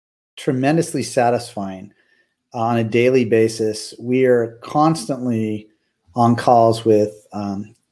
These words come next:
current customers and, uh, future customers and dreamers and visionaries. And, and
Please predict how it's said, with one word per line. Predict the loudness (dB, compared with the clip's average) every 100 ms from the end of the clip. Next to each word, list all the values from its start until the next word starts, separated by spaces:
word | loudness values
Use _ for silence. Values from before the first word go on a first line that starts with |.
| _ -4
current | -2 -2
customers | -2 -2 0 -2 0 -2 -6
and, | -8 -6 -4 -6 -8 -14
uh, | -12
future | -6 -6 -6 -4
customers | -2 0 0 0 0 -4 -6
and | -4 0 -2
dreamers | 0 2 4 4 4 2 -2
and | -2 -2 -4 -8 -20 _
visionaries. | 0 2 4 4 4 4 2 0
And, | -2 -4 -6 _ _ _ _ -16 -2
and | 0 2 0 -4